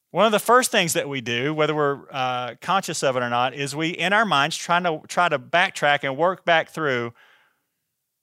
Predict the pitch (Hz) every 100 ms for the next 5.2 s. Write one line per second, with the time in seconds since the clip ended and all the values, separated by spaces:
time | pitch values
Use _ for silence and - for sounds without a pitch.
0 | _ - 240 254 180 156 170 170 139 131
1 | - 139 147 190 151 147 110 98 139 143
2 | 147 139 160 214 226 202 - - 170 175
3 | 170 156 135 185 175 156 139 139 135 -
4 | - 151 127 - 139 143 151 - 190 185
5 | 175